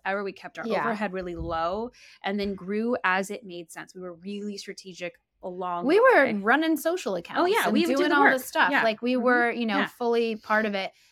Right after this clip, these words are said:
Speaker 2: And I think something that's important to note actually too is we didn't start as an agency. We actually launched, when we launched, we were like, "It's just the two of us and we're gonna be consultants."
Speaker 1: Mm-hmm.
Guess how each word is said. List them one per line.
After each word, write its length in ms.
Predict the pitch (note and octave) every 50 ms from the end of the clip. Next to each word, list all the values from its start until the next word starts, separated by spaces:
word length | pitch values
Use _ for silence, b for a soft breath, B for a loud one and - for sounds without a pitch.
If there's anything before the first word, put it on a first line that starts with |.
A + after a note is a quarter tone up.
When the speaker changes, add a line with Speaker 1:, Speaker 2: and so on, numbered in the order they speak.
| b -
Speaker 2:
And 100 | C#4+ E4
I 80 | F4 E4+
think 220 | - F4+ F#4+ F#4
something 220 | - F#4+ G4 G#4
that's 120 | G#4 - -
important 360 | A#3 G#3+ A3+ A3 G#3 A3 G#3+
to 40 | G#3+
note 200 | G3+ F3+ E3+ F3+
actually 300 | E3+ F#3 - - F#3+ F#3
too 200 | - - F3 F3+ G#3+
is 140 | A3 F#3+
we 80 | G3+ B3+
didn't 220 | D4+ G4+ A4+ C#4+
start 320 | - - - G#3+ G#3 G#3 -
as 100 | - F3+
an 80 | F3 E3+
agency. 520 | E3 D#3 - - - - - F#3 G3+ - _ _ _ _ _
We 120 | - A3+ A#3
actually 340 | A#3 B3 B3 - C#4 B3+ A3
launched, 500 | G#3+ G#3 G#3 G#3 G3 F#3 F3+ - - -
when 140 | A#3+ A3+
we 160 | A3+ C4 C4+ A#3+
launched, 640 | G#3 G3 G#3+ B3+ A3+ F3+ E3+ F3 F3+ - - -
we 100 | - A#3+
were 80 | A#3+ A#3
like, 200 | A3+ G#3+ G#3 G#3
"It's 160 | - A3+ - -
just 160 | C4 B3+ -
the 80 | A3+
two 160 | G#3+ - A#3 A#3
of 80 | G#3
us 160 | G3 F3+ -
and 120 | G3 G3 G3
we're 120 | G3 F#3+
gonna 120 | F#3+ G3 F#3
be 100 | F3+ E3+
consultants." 760 | - - D#3 - - G3+ G#3 F#3 - - - - - - G#3+
Speaker 1:
Mm-hmm. 200 | F#3 E3+ E3